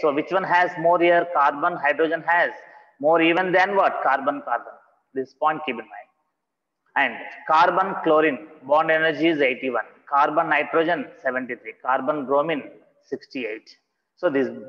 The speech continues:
bond energy values need not to by heart. Relatively, which bond is stronger than which bond we have to understand. Now, carbon hydrogen bond energy is greater, na? Greater the bond energy,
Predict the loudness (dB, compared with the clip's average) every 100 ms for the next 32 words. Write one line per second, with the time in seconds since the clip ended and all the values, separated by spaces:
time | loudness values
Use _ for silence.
0 | 0 0 4 2 4 4 4 2 0 0
1 | 0 2 0 0 0 0 0 -2 -2 -8
2 | -20 _ _ -2 2 4 2 2 2 4
3 | 0 0 -2 0 2 4 4 2 0 0
4 | 2 2 2 0 0 -6 -6 0 0 0
5 | -2 -2 -2 -8 -10 -16 -20 -20 _ _
6 | _ _ -6 2 4 4 2 0 2 2
7 | 4 2 2 2 4 4 2 2 2 2
8 | 0 0 2 2 0 -4 -20 _ _ 0
9 | 0 2 4 4 4 4 4 4 4 2
10 | 2 -2